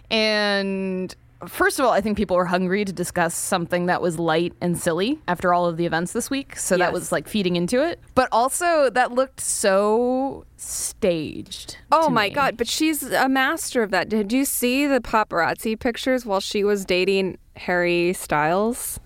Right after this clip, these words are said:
Speaker 2: They're so,
Speaker 1: <laughs>
Speaker 2: like, she does, I would like to know her methods. I feel like a hundred years from now, when she's dead, people will be allowed to do the tell-all of her secrets, her media secrets, because she does do, like,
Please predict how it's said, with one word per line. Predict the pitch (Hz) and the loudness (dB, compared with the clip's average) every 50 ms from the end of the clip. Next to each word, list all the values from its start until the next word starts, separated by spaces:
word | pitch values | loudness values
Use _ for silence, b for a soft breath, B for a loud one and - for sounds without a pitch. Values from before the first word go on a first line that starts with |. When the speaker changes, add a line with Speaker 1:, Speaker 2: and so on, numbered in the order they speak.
| b b b - | b b b 0
Speaker 2:
They're | - 233 240 247 247 | 2 2 2 4 2
so, | - - - - 247 247 247 - | 0 0 2 2 2 4 2 2
Speaker 1:
<laughs> | - | 2
Speaker 2:
like, | 254 247 240 - - - b b b b b b | 2 2 2 0 -4 -14 b b b b b b
she | - - - 320 302 | -6 0 0 2 2
does, | 220 277 277 285 285 277 285 254 262 - - - - - - - | 2 2 4 4 4 2 0 -2 -4 -6 -6 -6 -8 -4 0 2
I | 269 311 359 | 2 2 2
would | 285 349 - | 2 2 2
like | 294 277 269 233 - | 2 2 2 0 0
to | - 269 | -2 0
know | 226 214 214 214 | 2 2 2 2
her | 220 220 208 | 0 0 0
methods. | 202 185 175 185 - 190 180 160 190 | 0 0 -2 -2 -2 -4 -2 0 0
I | 180 | 0
feel | 185 - - 190 185 | 0 2 0 2 2
like | 196 190 180 180 - - - - - - | 4 4 2 2 0 -6 -16 -14 -4 -2
a | - 190 185 | 0 0 0
hundred | 185 208 196 196 202 196 190 165 | 2 0 2 2 2 2 2 0
years | 160 175 180 180 185 185 185 - - | 0 2 2 4 2 2 0 -2 -2
from | - 196 185 180 | -2 0 0 2
now, | 170 160 160 165 160 160 165 165 | 2 2 2 2 2 0 -2 -4
when | 139 - 175 170 165 | -4 -2 -2 -2 -2
she's | - - - 170 151 160 | -4 -4 -4 -4 -4 -4
dead, | 160 156 175 156 156 156 156 156 143 - - | -2 0 2 2 4 2 2 0 -2 -4 -4
people | - 160 - - - 151 | -4 -4 -2 -2 -2 0
will | 151 156 | 0 0
be | 151 - 160 156 | 0 0 0 0
allowed | 156 147 147 143 147 147 - | 2 2 2 0 0 -2 -4
to | - | -10
do | - - - 143 139 135 | -10 -8 -6 -6 -4 -4
the | 139 131 | -6 -8
tell-all | - - - 135 135 135 143 131 131 131 131 90 87 87 B B B B B B B B B - - | -8 -8 -6 -6 -2 -2 0 0 0 0 0 0 -2 -4 B B B B B B B B B -6 -2
of | 139 135 120 - - | -2 -2 -2 -2 -8
her | - - - - 185 | -18 -16 -10 -10 -10
secrets, | 180 - - - 160 151 - - 160 147 - - - - | -10 -10 -8 -8 -8 -8 -4 -4 -4 -4 -4 -6 -10 -8
her | - 180 175 | -4 -4 -2
media | 165 160 156 156 - - - - | -2 -2 -2 -2 0 0 -2 -2
secrets, | - - - - - - - - - - - - | -2 -2 -4 -4 -4 -2 -2 -2 -2 -2 -6 -4
because | - 190 - - 233 233 | -4 -2 0 0 -2 0
she | - 247 | 0 2
does | 214 269 277 285 262 220 214 - - - | 2 2 2 2 0 -4 -8 -10 -10 -6
do, | 180 - 214 196 180 175 165 156 - - | -2 0 2 2 2 2 0 -2 -2 0
like, | 170 165 160 151 - - - - | 0 0 0 0 -4 -10 -20 -20